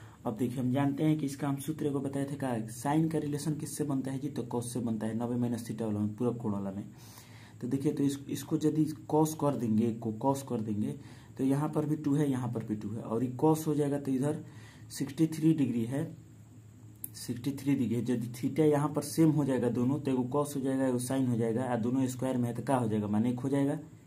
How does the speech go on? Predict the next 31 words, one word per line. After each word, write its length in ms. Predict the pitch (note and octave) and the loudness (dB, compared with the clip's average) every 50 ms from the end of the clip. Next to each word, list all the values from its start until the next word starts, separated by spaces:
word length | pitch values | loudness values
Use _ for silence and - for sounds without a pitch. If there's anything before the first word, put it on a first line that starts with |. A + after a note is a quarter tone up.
| - - - - - - - - - | -20 -20 -20 -20 -20 -20 -20 -20 -10
sin 280 | - A2 A2 A#2+ A#2+ | -4 -2 -2 0 0
square 240 | B2 B2 B2 A#2 - | -2 -2 -4 -4 -4
theta 220 | A#2+ A#2 A#2+ A#2+ | -4 -6 -6 -4
plus 180 | A#2+ A#2+ A2+ - | -4 -6 -6 -4
cos 140 | B2 A#2+ B2 | -6 -8 -8
square 260 | - - C3+ A#2+ - | -8 -8 -10 -10 -8
theta 200 | - - C3 A#2+ | -8 -8 -6 -4
बराबर 220 | C3 B2+ B2+ C3+ | -4 -2 0 2
एक 140 | D3 D3 D3+ | 2 2 4
हो 80 | - C3+ | 2 0
जाएगा। 300 | B2 A#2+ A2+ G#2+ A2 G#2+ - - - - - - - - | 0 0 0 0 -2 -4 -8 -14 -18 -20 -20 -20 -14 -12
तो 60 | A2 | -8
देखिए 300 | G#2 G#2+ G#2+ G#2+ A2 A2 | -4 -4 -4 -4 -4 -4
देखते 320 | G#2 G#2 G#2 G#2+ - - A2 | -4 -4 -4 -6 -6 -10 -8
हैं, 200 | A2 A2+ A2 G#2+ - - - - - - - - - - - - - - - - - - - - - - - - | -8 -8 -8 -10 -14 -18 -20 -20 -20 -20 -20 -20 -20 -20 -20 -20 -20 -20 -20 -20 -20 -20 -20 -20 -20 -20 -8 -6
तो 60 | C3 B2 - - - - | -6 -6 -6 -12 -12 -4
टू 360 | E3+ F3 E3+ D#3+ C3 G#2 F2+ - - - - - - - - - - - - | -2 0 2 2 2 2 0 -6 -10 -14 -16 -20 -20 -20 -20 -20 -14 -10 -8
sin 360 | - - C3+ C3 C#3 C#3 C#3 | -4 -2 2 2 4 4 4
square 240 | C#3 C#3 - C3+ C3+ | 2 0 -4 -6 -2
तिरसठ 300 | - C3 B2 - C3 A#2+ | -2 -4 -4 -2 -4 -4
डिग्री 200 | C#3 B2+ C3 C3 | -2 -2 -2 0
को 100 | B2 B2+ | -2 -2
change 280 | - - C3+ C3 B2+ B2 | -2 -2 -2 -2 -2 -2
करेंगे 220 | B2 B2 B2+ A#2+ A2+ | -2 0 0 0 -2
तो 80 | B2 | -2
क्या 120 | A#2+ C3 B2+ | -4 -4 -2
लिख 120 | B2 B2 | -2 -2
सकते 240 | B2 A#2 A2 - A2+ | -4 -6 -4 -2 -2
हैं, 120 | A2 A2 G#2+ G#2+ G#2+ | -2 -2 -2 -4 -6
sin 640 | - B2 B2 B2 B2+ C3+ C#3+ C#3+ - - A#2 A2 G#2+ | -4 -2 0 0 2 0 0 -2 -2 -4 -4 -4 -6
square 640 | - - - - A2+ G#2+ G#2 G2+ G2+ G#2+ - - | -8 -12 -6 -4 0 0 0 0 -2 -4 -6 -8